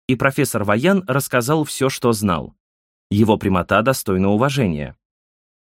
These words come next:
Месье Сенгор прав. Статья Бабиналя о лабиринте бесчеловечности — заведомая ложь. В последние годы жизни Бабиналь повел себя как убежденный расист. Это тот,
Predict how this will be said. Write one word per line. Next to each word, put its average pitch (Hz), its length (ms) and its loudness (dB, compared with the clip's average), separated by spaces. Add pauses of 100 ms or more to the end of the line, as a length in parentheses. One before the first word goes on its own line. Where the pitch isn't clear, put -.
(120)
Месье 98 340 0
Сенгор 143 460 0
прав. 92 400 -4 (440)
Статья 165 380 0
Бабиналя 139 580 2
о 110 100 0
лабиринте 117 500 2
бесчеловечности — 101 1120 -2
заведомая 120 720 0
ложь. 110 400 -2 (680)
В - 120 -14
последние 165 520 2
годы 143 280 2
жизни 127 400 2
Бабиналь 123 480 2
повел 143 320 0
себя 143 260 -4
как 143 280 -4
убежденный 127 640 2
расист. - 580 -4 (540)
Это 110 240 0
тот, - 340 -2